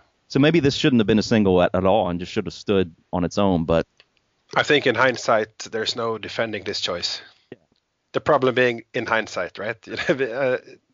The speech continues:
Speaker 2: as a ballad, it, uh, it, it might have been something that I thought, "Okay, not my favorite song on the album, but maybe I still think we should give it a shot." But, um, this, uh,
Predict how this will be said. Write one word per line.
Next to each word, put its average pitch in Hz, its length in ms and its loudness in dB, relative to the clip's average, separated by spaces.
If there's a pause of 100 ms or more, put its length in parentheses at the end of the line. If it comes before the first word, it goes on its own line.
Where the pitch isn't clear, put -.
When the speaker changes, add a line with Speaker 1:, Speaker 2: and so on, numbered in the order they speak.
(260)
Speaker 2:
as 151 220 0
a 139 60 2
ballad, 117 500 0
it, 113 160 -8 (120)
uh, 113 180 -4 (1000)
it, 147 220 -8
it - 100 -10
might 151 220 2
have 139 80 -6
been 135 120 -4
something 135 420 -6
that 120 240 -2
I 113 60 -4
thought, 123 260 -4
"Okay, 131 380 0 (440)
not 135 200 -8
my 127 40 0
favorite 127 320 -2
song 120 160 -6
on 117 60 -6
the 113 60 -2
album, 107 400 -6
but - 160 -14
maybe 131 220 0
I 110 40 0
still 123 240 -2
think 120 300 -6
we 110 60 -4
should 104 140 -4
give 123 120 0
it 113 80 0
a - 40 -6
shot." - 240 -4 (640)
But, 120 160 2
um, 113 180 0 (400)
this, - 360 -2
uh, 151 240 4